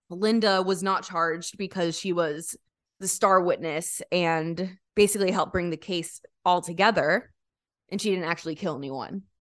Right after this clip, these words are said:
She actually fled the family about two days after these murders happened and took her daughter and just ran. I think she was scared. Vincent Bugliosi was the prosecutor, and he did a phenomenal job.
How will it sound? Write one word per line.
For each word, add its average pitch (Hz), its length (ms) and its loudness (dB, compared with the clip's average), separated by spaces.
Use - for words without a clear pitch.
She 208 180 2
actually 202 300 6
fled 190 340 4
the 180 100 2
family 170 720 -4
about 175 460 2
two 202 220 -4
days 170 320 -2
after 160 440 0
these 180 200 -4
murders 156 340 0
happened 147 520 -6
and 156 420 -6
took 190 200 -2
her 165 80 -2
daughter 156 340 4
and 156 180 -4
just 156 240 -10
ran. 151 540 2
I 165 60 -8
think 175 140 -2
she 175 100 2
was 160 100 4
scared. 147 500 0
Vincent 214 420 8
Bugliosi 202 720 6
was 170 360 4
the 175 100 -8
prosecutor, 202 760 2
and 180 240 -10
he 180 120 -14
did 175 220 -4
a 170 120 0
phenomenal 170 480 6
job. 175 380 6